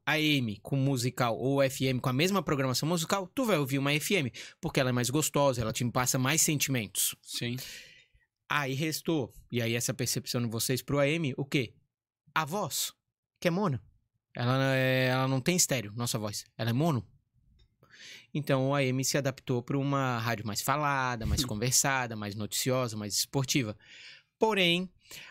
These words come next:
Speaker 1: a tecnologia do A M, ela,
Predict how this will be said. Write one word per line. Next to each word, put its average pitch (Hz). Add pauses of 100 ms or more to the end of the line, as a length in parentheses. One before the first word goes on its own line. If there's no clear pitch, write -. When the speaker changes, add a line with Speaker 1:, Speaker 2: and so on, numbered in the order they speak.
(140)
Speaker 1:
a 143
tecnologia 143
do 135
A 165
M, 156 (220)
ela, 104